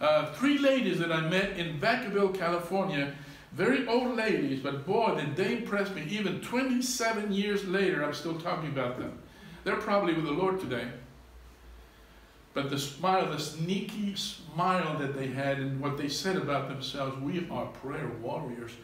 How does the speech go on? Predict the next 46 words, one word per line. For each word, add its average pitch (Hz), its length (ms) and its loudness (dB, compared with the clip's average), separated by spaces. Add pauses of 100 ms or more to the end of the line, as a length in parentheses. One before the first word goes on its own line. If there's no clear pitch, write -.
(420)
I 156 80 0
looked 185 260 2
at 147 120 -4
them 185 200 0
and 156 160 -6
as 160 160 -2
I 180 80 2
thought, 214 400 -6
"They, 247 80 -4
they - 360 -6
don't 311 180 -4
look - 180 -2
like 127 260 -4
warriors." 139 600 -4 (1800)
But - 100 -8
they 143 60 -2
said, 156 200 -2
"We 180 100 0
will 208 80 -2
pray 202 300 -2
for 156 140 -4
you, 123 160 -2
Brother 123 300 -2
Perez. 131 480 -6
You're 131 120 -8
gonna 156 140 -2
need 156 300 -2
more 170 220 0
than 127 220 -2
just 139 260 -2
financial 139 520 -4
support. 131 480 -6
You're 123 180 -6
gonna 139 220 -4
need 156 380 -2 (680)
someone 156 520 -2
who 131 100 -2
is 123 100 -4
effective 160 560 -4 (400)
in 123 200 -4
knocking 151 400 -2
on 151 100 -4
the 135 60 0
doors 131 340 -2
of - 160 -12
heaven, 123 320 -10